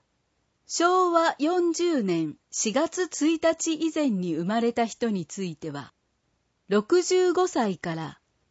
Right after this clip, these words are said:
七十歳になるまでの間も、不足期間を満たすまで加入することができます。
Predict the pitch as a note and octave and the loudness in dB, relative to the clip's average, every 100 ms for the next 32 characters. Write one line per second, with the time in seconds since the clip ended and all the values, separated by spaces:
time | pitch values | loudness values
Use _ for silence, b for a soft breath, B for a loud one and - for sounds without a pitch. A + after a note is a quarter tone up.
0 | _ G3+ A3 D#4 F#4 F#4+ F#4 - C4 G3+ | _ -2 2 4 4 2 0 0 2 2
1 | F3+ F3 G#3 B3 G#3 F#3 E3+ D#3 D3+ E3+ | 0 -2 0 0 0 -2 -4 -4 -4 -6
2 | F3 E3+ E3 E3 E3 - _ _ _ _ | -6 -6 -4 -4 -4 -6 _ _ _ _
3 | _ _ _ - A#3+ F4+ F4+ F#4+ F#4 F4+ | _ _ _ -6 -6 -2 -2 -2 -2 -2
4 | - C4 G3+ F3 D3+ C#3+ _ - F#3 - | -2 -2 -2 -6 -8 -10 _ -12 -8 -2
5 | A3 - A3+ E3 C#3 C3+ - _ _ _ | -2 -4 -6 -6 -6 -10 -12 _ _ _
6 | _ _ _ - A3+ A#3 C#4 E4+ F4 - | _ _ _ -2 2 4 4 4 2 -2
7 | E4 E4 E4 D#4+ D#4 B3+ F3+ D#3 - E3 | -2 0 -2 -2 -2 -2 -2 -4 -8 -8
8 | D#3 C#3+ - _ | -8 -10 -18 _